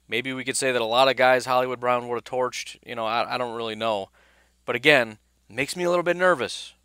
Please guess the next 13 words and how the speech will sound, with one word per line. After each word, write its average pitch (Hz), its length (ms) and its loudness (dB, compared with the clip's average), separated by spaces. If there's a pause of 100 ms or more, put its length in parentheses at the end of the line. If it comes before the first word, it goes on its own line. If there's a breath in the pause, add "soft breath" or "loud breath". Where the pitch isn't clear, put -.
(120)
especially - 320 -6
when 156 80 -6
we're 147 60 -2
talking 143 280 2
about 135 200 0
giving 139 200 0
up 131 100 -2
players, 135 440 -2
giving 131 220 -4
up 120 120 -6
draft 127 420 -2
picks, - 480 -6 (100)
whatever. 123 580 -2